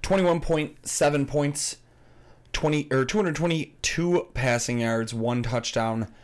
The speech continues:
thirty-eight rushing yards, and one rushing touchdown. Number six,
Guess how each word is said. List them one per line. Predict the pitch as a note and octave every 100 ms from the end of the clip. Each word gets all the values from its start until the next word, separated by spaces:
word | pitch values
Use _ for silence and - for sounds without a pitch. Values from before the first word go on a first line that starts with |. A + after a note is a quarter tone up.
| - - -
thirty-eight | - C#3 C3+ C3+ C3 -
rushing | A#2+ A#2+ - B2 A#2+
yards, | A#2+ A#2+ A#2
and | F2 A2+ A#2
one | A#2 A#2
rushing | A#2 A2+ A#2
touchdown. | B2+ D3 - C#3+ C3+
Number | D3 D3+ C#3+
six, | - E3 D#3 - -